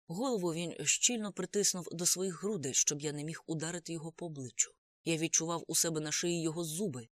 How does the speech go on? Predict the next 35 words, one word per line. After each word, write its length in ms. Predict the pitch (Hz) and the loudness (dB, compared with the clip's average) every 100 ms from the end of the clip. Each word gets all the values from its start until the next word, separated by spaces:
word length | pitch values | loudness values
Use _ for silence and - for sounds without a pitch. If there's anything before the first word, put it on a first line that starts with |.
| _ | _
його 260 | 160 147 156 | 0 2 0
довгі 400 | 135 165 127 135 | 0 -2 -2 -6
гострі 480 | 135 170 - 151 | -2 -2 -2 -4
нігті 340 | 143 170 - 165 | -4 -6 -4 -4
знову 360 | 135 151 170 | -4 -4 -6
глибоко 440 | 143 170 160 - - | -2 -2 -4 -8 -14
уп'ялися 560 | - 151 151 147 - 147 | -12 -10 -10 -2 -2 -2
мені 200 | 147 151 | -12 -10
в 60 | |
шкіру. 440 | - - - - - _ _ _ _ _ | -10 -8 -12 -12 -20 _ _ _ _ _
Я 120 | 170 170 | 0 2
дотягнувся 560 | 165 170 170 190 156 | 2 0 0 2 2
до 120 | 160 | 2
свого 300 | 156 160 165 | 0 -2 -4
ножа 340 | 165 156 180 202 | -6 -6 -6 -6
і, 100 | - | -6
діставши 520 | 180 185 - 240 - 139 | 2 4 4 2 -2 -2
його, 280 | 139 135 - | -4 -8 -2
увіткнув 580 | 190 170 - 185 190 - | 0 2 -2 -4 -4 -4
у 120 | - | -2
стегно 380 | - 165 147 196 | -2 -2 -6 -8
Раджана. 520 | 156 139 123 - - _ _ _ _ _ - | -8 -8 -10 -10 -20 _ _ _ _ _ 2
Він 220 | 180 175 | 2 4
завив 340 | 165 170 175 | 4 4 2
від 160 | 151 156 | 2 0
болю, 400 | 151 214 165 120 | 2 0 2 0
звів 360 | - 156 156 139 | 2 4 4 2
голову, 480 | 127 175 185 196 202 - | -2 0 2 0 -2 0
і 120 | 247 | 2
я 100 | 240 | 4
ударив 420 | - 202 214 202 | 2 2 2 2
його 200 | 196 185 | 0 0
ножем 360 | 185 151 165 - | -2 -4 -6 -6
у 80 | 160 | -6
шию. 380 | - 120 - | -6 -6 -14